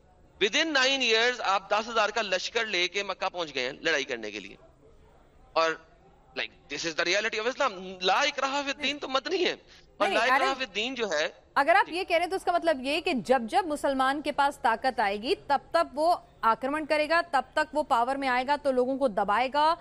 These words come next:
Speaker 2: اور اسلام کے لیے فورس کرے گا۔ آپ یہ کہنا چاہ رہے ہیں کہ جب تک طاقت نہیں ہے، تب تک وہ پولائٹ اور ہمبل ہے، اور جیسے ہی وہ طاقتور ہوا، جیسے ہی اس کے پاس پاور آئی، تو وہ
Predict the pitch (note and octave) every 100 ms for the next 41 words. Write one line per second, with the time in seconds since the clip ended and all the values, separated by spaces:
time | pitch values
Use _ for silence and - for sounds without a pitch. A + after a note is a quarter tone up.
0 | - - B3+ C4 - C#4+ C#4 D#4 D4+ D4+
1 | - F4+ F4+ - F#3 E3+ G#3+ D4 D#4 B3+
2 | G#3 F3+ E3+ G3 A3 C#4+ - F#4 - -
3 | - C4+ F4 F4+ F4 F4+ G#4+ - - -
4 | - F4 D#4+ - D4 C#4 D4 E4+ C#4+ A#3
5 | C#4 D4 F4 A#3+ A3 C#4+ F#4+ A4 G4 -
6 | C4+ D4+ B3+ C#4 B3+ A3 F3+ A3 A#3+ F4+
7 | G4 - F4 D#4+ - C4 A#3+ A#3+ A3 F3
8 | - - - - _ D#4 D4+ C#4 E4+